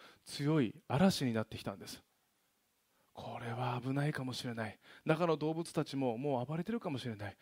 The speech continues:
どうしよう、ちょっと行ってみよう」。老夫婦が行ったんです。そして牛舎を、えー、行ったんですね。そこでドアをボンって開いたんです。そしてこの夫婦が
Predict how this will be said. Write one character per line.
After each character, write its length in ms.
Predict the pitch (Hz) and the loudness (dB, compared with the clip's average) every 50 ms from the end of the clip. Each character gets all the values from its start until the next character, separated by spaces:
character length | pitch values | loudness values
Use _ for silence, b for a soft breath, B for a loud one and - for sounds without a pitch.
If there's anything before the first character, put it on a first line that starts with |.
| B B B B | B B B B
ど 100 | - 135 | -4 -4
う 20 | 120 | -2
し 80 | - | -2
よ 60 | 113 | -4
う、 20 | 101 | -4
ち 120 | - - | -2 -2
ょ 40 | 240 | -4
っ 20 | 240 - | -4 -4
と 180 | - 104 98 - _ _ _ | -8 -10 -10 -12 _ _ _
行 140 | - 123 - | -6 -4 -4
っ 20 | |
て 120 | - 170 | -4 -4
み 80 | 165 175 | -4 -4
よ 120 | 165 131 - _ _ _ _ _ _ _ _ _ _ _ _ _ _ _ _ _ _ _ _ - | -6 -8 -12 _ _ _ _ _ _ _ _ _ _ _ _ _ _ _ _ _ _ _ _ -8
う」。 40 | 117 | -4
老 100 | 127 123 | -4 -4
夫 40 | 120 127 | -4 -4
婦 100 | 127 123 | -4 -4
が 60 | 95 | -4
行 100 | 92 95 | -4 -6
っ 40 | - | -6
た 120 | - - 113 | -6 -8 -8
ん 60 | 107 | -8
で 80 | - | -10
す。 140 | - - - B B B B B B B B B B - | -16 -20 -20 B B B B B B B B B B -8
そ 60 | 123 | -8
し 80 | - | -2
て 160 | - 135 123 117 | 0 0 0 0
牛 160 | - 151 170 | 0 0 0
舎 140 | - - 110 | 0 0 -4
を、 40 | 95 - - _ _ - | -8 -12 -16 _ _ -6
え 180 | 120 113 110 | -4 -4 -4
ー、 20 | 110 | -4
行 80 | 104 | -6
っ 20 | - | -6
た 100 | - 113 | -6 -8
ん 40 | |
で 80 | 101 104 | -8 -10
す 100 | - - | -4 0
ね。 220 | 120 120 127 131 B B B B B B | 2 2 2 2 B B B B B B
そ 120 | - - | -14 -4
こ 80 | 147 147 | 0 2
で 100 | 139 139 | 2 4
ド 140 | 135 156 156 | 4 4 4
ア 20 | 139 | 4
を 120 | 117 107 | 4 2
ボ 180 | 101 104 123 139 | 0 -4 -4 -4
ン 100 | 156 165 | -4 -6
っ 40 | 160 - _ | -10 -12 _
て 80 | - - - - | -14 -8 -2 0
開 120 | 113 117 117 | 0 2 0
い 40 | |
た 80 | - 113 | 0 -4
ん 60 | - | -8
で 60 | - | -12
す。 120 | - - B B B B B B B B B B B _ _ _ _ _ _ _ _ | -16 -20 B B B B B B B B B B B _ _ _ _ _ _ _ _
そ 100 | - - | -4 -4
し 80 | 135 - | 0 4
て 260 | - 160 131 - - _ _ _ _ _ - | 4 4 4 4 0 _ _ _ _ _ -12
こ 100 | - 156 | -8 -6
の 80 | 156 | -4
夫 20 | 160 | -2
婦 100 | 175 151 | -2 -2
が 80 | 123 | -2